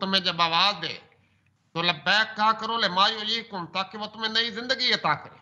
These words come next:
बस हमारा हर दिन रबीउल अव्वल का दिन होना चाहिए। बारह रबीउल अव्वल हर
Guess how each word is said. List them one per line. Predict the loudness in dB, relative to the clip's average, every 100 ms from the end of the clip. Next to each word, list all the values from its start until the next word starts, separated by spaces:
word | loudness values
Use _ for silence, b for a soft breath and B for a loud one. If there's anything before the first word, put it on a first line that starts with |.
| _ _ _ _ _ _ _
बस | 0 0 2
हमारा | 4 4 2
हर | 2 0
दिन | 0 2
रबीउल | 2 0 0 2
अव्वल | 2 0
का | -2
दिन | -2 -2
होना | -2 -4
चाहिए। | -4 -4 -2 -2 2
बारह | 4 4 0
रबीउल | -4 -6 0
अव्वल | 2
हर | 6 4